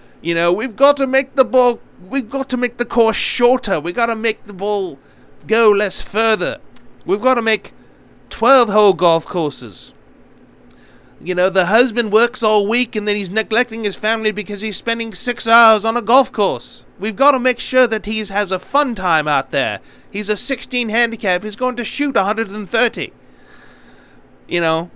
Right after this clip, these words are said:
we gotta make golf fun. We gotta make golf, uh, speedier. You know, not spinnier. Let's make it speedier, you know? Let's do that, folks. Let's get out there and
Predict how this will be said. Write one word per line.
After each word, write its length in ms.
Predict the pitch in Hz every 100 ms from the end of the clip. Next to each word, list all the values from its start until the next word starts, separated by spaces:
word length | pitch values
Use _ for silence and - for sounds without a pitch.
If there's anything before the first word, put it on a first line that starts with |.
| -
we 140 | 196 233
gotta 280 | 247 381 262
make 280 | 220 170
golf 340 | 143 175 185 -
fun. 480 | - 165 196 156 120
We 120 | 139
gotta 240 | 202 220
make 340 | 180 190 151 135
golf, 560 | 160 170 165 - - - - _ - _ _ _ - -
uh, 600 | 139 127 120 117 117 101
speedier. 760 | - - 208 277 302 160 82 - - - - - - -
You 100 | 151
know, 140 | 135 135
not 220 | 240 -
spinnier. 840 | - - 349 359 202 143 151 202 -
Let's 220 | 254 -
make 180 | 311 320
it 100 | 320
speedier, 720 | - - 233 294 247 120 85 - - - -
you 120 | 147
know? 360 | 139 139 165 208 _ _ - - - - - - -
Let's 240 | 220 165
do 200 | 202 247
that, 220 | 170 101
folks. 680 | - 131 117 139 - - - - - -
Let's 180 | 208
get 160 | - 220
out 240 | 208 202
there 380 | 202 190 190 180 -
and 500 | 156 151 151 151